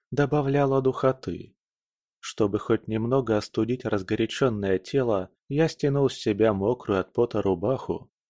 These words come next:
швырнул ее прямо на пол и хотел было снова лечь,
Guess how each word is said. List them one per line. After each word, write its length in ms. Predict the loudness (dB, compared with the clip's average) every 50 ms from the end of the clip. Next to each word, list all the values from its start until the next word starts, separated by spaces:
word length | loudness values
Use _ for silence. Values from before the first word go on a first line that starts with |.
| _ _ _ _
швырнул 640 | -10 -8 -4 -4 -2 -2 -2 0 0 0 2 2
ее 200 | 2 2 2 2
прямо 400 | 2 2 2 2 2 2 0 -2
на 200 | 0 -2 -4 -4
пол 400 | -2 -2 -2 0 0 -4 -6 _ _ _
и 100 | -4 -4
хотел 460 | 0 0 0 -2 0 0 0 0 2
было 220 | 2 2 0 0 0
снова 420 | -2 -2 -2 0 0 0 0 0
лечь, 420 | 0 2 2 0 0 -2 -8 -14